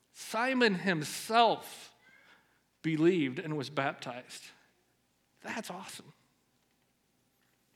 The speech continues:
So the church is persecuted in Jerusalem. They're scattered.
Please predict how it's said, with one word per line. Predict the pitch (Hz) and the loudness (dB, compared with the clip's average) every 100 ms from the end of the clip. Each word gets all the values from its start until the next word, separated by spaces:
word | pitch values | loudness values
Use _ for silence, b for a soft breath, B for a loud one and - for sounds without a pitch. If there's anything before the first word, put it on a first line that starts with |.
| _ _ _ _ _ | _ _ _ _ _
So | - 226 | -4 4
the | 202 | 4
church | 202 285 320 254 - 220 | 6 4 4 2 0 0
is | 175 | -2
persecuted | - - 311 - 262 - 226 220 | -2 2 2 2 -2 2 4 4
in | 196 | 4
Jerusalem. | 165 170 180 175 170 147 147 | 2 2 4 2 -2 -2 0
They're | 156 | 2
scattered. | - - 233 240 240 214 143 117 | 0 0 6 8 8 8 2 -4